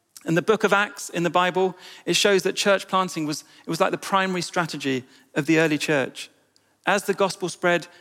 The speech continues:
churches were planted in town after town. So I've given church planting a high score on effectiveness, but also high on life change, because it, it could move, it could mean moving city, changing job, lots of kind of practical implications.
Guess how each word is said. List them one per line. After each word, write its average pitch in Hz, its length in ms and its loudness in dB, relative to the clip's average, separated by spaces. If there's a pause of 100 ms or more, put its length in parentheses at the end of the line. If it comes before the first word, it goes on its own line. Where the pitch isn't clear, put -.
churches 190 440 0
were 156 60 -2
planted 180 440 -2
in 147 140 -2
town 175 540 -2
after 160 240 -4
town. 131 420 -6 (760)
So 175 140 2
I've 175 80 2
given 196 240 2
church - 300 0
planting 175 300 0
a 151 40 0
high 190 240 0
score 165 440 0
on 151 80 2
effectiveness, 165 800 -2 (380)
but - 60 -2
also 170 640 2
high 170 360 0
on 156 240 -4
life 160 300 0
change, 143 520 -2 (280)
because 175 200 0
it, - 140 0
it 190 160 0
could 196 160 0
move, 180 460 -4
it 185 160 0
could 196 180 0
mean 185 240 -2
moving 185 320 0
city, 151 460 -6 (240)
changing 175 460 -2
job, 151 360 0 (300)
lots - 280 -2
of 160 120 -8
kind 175 160 -4
of 151 100 -8
practical - 420 -6
implications. 160 880 -4